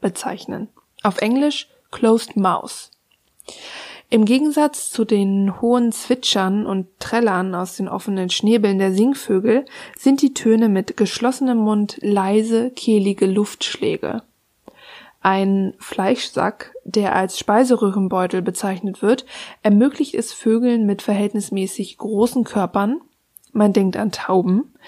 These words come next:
die tiefen Geräusche zu erzeugen. Wie sind die Paläontologen darauf jetzt gekommen? Zunächst sammelten sie die Stimmdaten zu allen Arten von Tieren, die als Archosaurier bezeichnet werden.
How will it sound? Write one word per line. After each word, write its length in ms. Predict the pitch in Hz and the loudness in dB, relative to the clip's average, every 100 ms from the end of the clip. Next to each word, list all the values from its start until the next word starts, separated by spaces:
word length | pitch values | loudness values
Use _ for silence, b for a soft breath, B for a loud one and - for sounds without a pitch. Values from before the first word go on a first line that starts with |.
| B B B | B B B
die 80 | 240 | -4
tiefen 320 | 214 269 285 | 0 -2 0
Geräusche 460 | 285 277 220 202 214 | 0 2 2 2 -4
zu 180 | - - | -10 -12
erzeugen. 500 | - - - 175 202 | -12 -12 -10 -10 -4
Wie 140 | 233 269 | 2 4
sind 200 | 320 320 | 4 2
die 60 | |
Paläontologen 760 | 285 262 247 233 226 220 214 214 | 2 2 4 4 4 4 4 4
darauf 400 | 196 190 190 - | 2 2 -2 -4
jetzt 220 | 185 - | -6 -8
gekommen? 480 | - - - - - _ _ _ _ _ _ _ B B - | -12 -10 -12 -14 -18 _ _ _ _ _ _ _ B B -4
Zunächst 460 | - 214 302 - | 2 4 4 2
sammelten 480 | 254 240 247 247 226 | 0 2 0 0 0
sie 180 | 202 202 | 2 0
die 140 | 202 | -2
Stimmdaten 880 | 185 - 214 233 247 254 269 330 339 | -4 0 2 4 4 2 0 -6 -6
zu 240 | - - | -6 -4
allen 320 | - 196 226 - | 0 0 0 0
Arten 400 | - 180 254 262 | -2 -2 -4 -4
von 200 | - 208 | -2 -2
Tieren, 480 | - 226 247 277 285 B B - | 2 2 2 -2 -6 B B -2
die 120 | 226 | 0
als 320 | 214 214 - | 0 0 0
Archosaurier 880 | 208 226 - 233 196 208 208 196 147 | 0 0 0 0 2 2 2 0 -2
bezeichnet 640 | - 180 - 180 - - | -6 -8 -8 -8 -10 -12
werden. 380 | - - - - | -10 -10 -10 -12